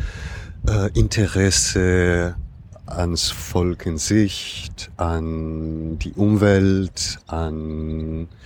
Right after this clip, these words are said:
an den Mensch neben uns und nicht nur an den Banken.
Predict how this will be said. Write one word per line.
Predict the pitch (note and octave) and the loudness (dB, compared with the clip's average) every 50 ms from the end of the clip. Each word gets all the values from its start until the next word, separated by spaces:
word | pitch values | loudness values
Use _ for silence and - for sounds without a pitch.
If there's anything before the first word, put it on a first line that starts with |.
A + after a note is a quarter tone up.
| - - - - - - - | -16 -14 -14 -14 -16 -14 -8
an | - E2+ E2 D#2+ D#2 | -4 -2 -2 -2 0
den | - F2 D#2 D#2 D#2+ E2 E2 E2 E2 E2 E2 E2 D#2 - D#2+ - - - - - D#2+ | 0 0 0 0 -2 -2 -4 -4 -4 -4 -4 -4 -6 -6 -6 -8 -8 -10 -8 -4 0
Mensch | F2 F2 F2 F2 F2 - - - | 2 4 4 4 2 0 0 0
neben | F2+ F#2 F#2+ G#2 F#2 G2+ G2+ G2 | 2 4 4 4 6 6 4 4
uns | - F#2+ G2 F#2+ F#2 F2+ F2+ F2+ F#2 F2+ - - - - | 2 2 2 2 2 2 2 0 0 -2 -4 -6 -8 -6
und | - G2 F#2 | -2 0 0
nicht | F2+ - - | 0 0 -2
nur | F2 F2 F2+ E2 | -2 0 0 0
an | E2 E2 E2 | 0 0 -2
den | - E2+ E2 | -2 -2 0
Banken. | D#2+ D#2+ D2+ D#2 D#2+ D#2 - E2+ D#2+ E2 F#2 F#2 | 0 0 0 0 -4 -6 -6 -6 -6 -6 -6 -8